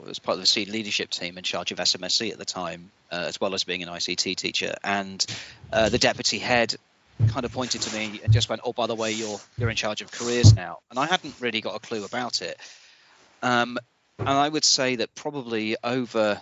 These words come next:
the, the first year, I didn't really know what I was doing. But what I did find out within that first year was absolutely how much I loved that role and how much of an influence it can have on someone's, on someone's life. So it really, my,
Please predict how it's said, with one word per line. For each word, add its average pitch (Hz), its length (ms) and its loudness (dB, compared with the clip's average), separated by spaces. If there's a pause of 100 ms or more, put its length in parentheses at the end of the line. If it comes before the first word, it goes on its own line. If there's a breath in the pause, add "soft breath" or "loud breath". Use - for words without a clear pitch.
the, 113 80 -6
the 107 160 -6
first - 580 0
year, 104 380 0
I 104 60 -4
didn't 117 180 -8
really 98 140 -8
know 95 160 -10
what - 100 -8
I - 20 -10
was - 140 -4
doing. 101 500 0
But 113 100 -2
what 117 220 4
I 117 60 0 (120)
did 131 200 4 (180)
find 90 380 -4
out 87 180 -10
within 95 200 -20
that 87 140 -12
first 92 380 -4
year 87 180 -4
was 95 180 -8 (160)
absolutely 104 800 0
how 98 180 -6
much 95 220 -4
I 95 100 -2
loved 92 260 -8
that 90 140 -6
role 95 360 -6 (340 soft breath)
and 92 140 0
how - 260 4
much 104 220 -2
of 95 80 -6
an 95 80 -8
influence 95 460 -4
it - 80 -10
can 90 160 -12
have 95 520 -2
on 92 180 -20
someone's, 95 800 -2 (720 loud breath)
on 117 140 -4
someone's 107 440 2
life. 117 720 -2
So 147 300 6
it 151 120 -4
really, 156 280 2
my, 151 360 0